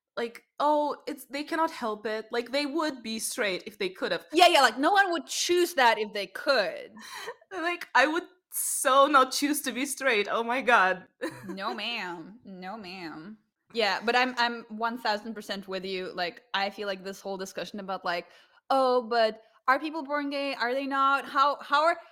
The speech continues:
Speaker 2: how does this happen?" I'm like, "I don't,
Speaker 1: <laughs>
Speaker 2: I don't give a shit. I really don't care,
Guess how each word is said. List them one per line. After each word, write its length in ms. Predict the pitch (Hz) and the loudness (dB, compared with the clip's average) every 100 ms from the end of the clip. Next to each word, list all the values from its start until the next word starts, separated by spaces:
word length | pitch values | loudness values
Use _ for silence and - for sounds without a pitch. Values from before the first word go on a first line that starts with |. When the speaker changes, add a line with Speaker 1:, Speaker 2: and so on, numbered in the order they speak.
| _ | _
Speaker 2:
how 220 | - 349 453 | 4 6 6
does 140 | 523 | 2
this 160 | 330 330 | 0 2
happen?" 680 | 311 359 - 240 202 208 208 _ _ _ | 8 8 6 0 -2 -6 -12 _ _ _
I'm 100 | 277 | -10
like, 120 | 302 - _ | -10 -10 _
"I 80 | 339 | -12
don't, 200 | 453 494 | -6 -4
Speaker 1:
<laughs> 60 | - | -4
Speaker 2:
I 480 | - - 381 - 359 | -8 -12 -14 -14 -20
don't 120 | 453 - | -20 -20
give 100 | 302 | -20
a 80 | - | -20
shit. 240 | - - _ _ _ _ | -20 -20 _ _ _ _
I 100 | 269 | -10
really 480 | 262 220 254 330 320 | -10 -10 -12 -10 -8
don't 280 | 311 294 277 | -6 -8 -8
care, 400 | 277 285 247 | -8 -6 -4